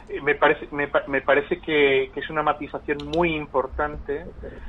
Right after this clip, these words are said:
Precisamente la constitución del Estado de la Ciudad del Vaticano es para dotar, digamos, eh, eh, de, eh, de, de contenido en lo temporal a la actividad, eh, eh, religiosa de la Iglesia Católica, ¿no?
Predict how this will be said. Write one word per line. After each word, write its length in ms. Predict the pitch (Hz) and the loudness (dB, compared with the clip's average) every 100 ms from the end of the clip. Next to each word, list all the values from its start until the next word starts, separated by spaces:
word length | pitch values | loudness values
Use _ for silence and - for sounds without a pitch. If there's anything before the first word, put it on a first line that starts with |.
| - - | -12 -6
Precisamente 600 | - 151 156 170 170 165 | -4 -2 0 2 2 4
la 100 | 139 | 4
constitución 680 | 139 - 139 - 120 143 147 | 2 -4 -10 -10 -6 -4 -2
del 140 | 151 | -2
Estado 240 | 147 156 | -2 0
de 60 | 147 | 0
la 80 | 139 | 0
Ciudad 200 | 143 139 | 0 0
del 80 | 135 | 2
Vaticano 720 | 139 139 - 143 147 147 147 | 0 -2 -2 0 0 -2 -4
es 120 | 139 - - | -6 -8 -2
para 340 | 147 151 143 | 2 4 2
dotar, 720 | - 127 - 151 147 151 147 | 2 -2 2 4 6 6 2
digamos, 520 | 135 131 147 151 147 - - - - - - 123 | -4 0 0 2 -2 -2 -10 -14 -16 -16 -12 -2
eh, 0 | |
eh, 480 | 135 143 131 123 123 120 | 0 2 0 -2 -4 -2
de, 540 | 131 123 120 117 - | 0 2 0 -4 -8
eh, 80 | 120 104 - - - - - - - - - - - - - - - | -10 -12 -14 -16 -16 -18 -18 -20 -18 -12 -12 -12 -18 -16 -18 -6 0
de, 140 | 135 | 0
de 280 | 151 143 143 | 0 -4 0
contenido 960 | 151 143 143 143 160 170 165 151 147 143 | 0 0 -2 -2 4 6 8 8 6 4
en 180 | 151 | 2
lo 140 | 147 143 | 2 4
temporal 680 | 147 135 127 139 160 165 160 | 2 0 2 6 6 6 4
a 160 | 135 | 2
la 120 | 127 | 2
actividad, 640 | 123 - 139 120 135 143 - - | 0 0 0 2 6 4 4 -8
eh, 460 | 139 135 135 127 131 | -8 -4 -4 -2 -4
eh, 40 | |
religiosa 600 | 123 123 120 - 143 - | -6 -8 -10 -6 -6 -2
de 80 | 139 | -2
la 60 | 127 | -2
Iglesia 260 | 127 123 | -4 -6
Católica, 540 | 127 113 151 123 110 107 | -6 -4 -4 -4 -6 -10
¿no? 120 | 135 | -10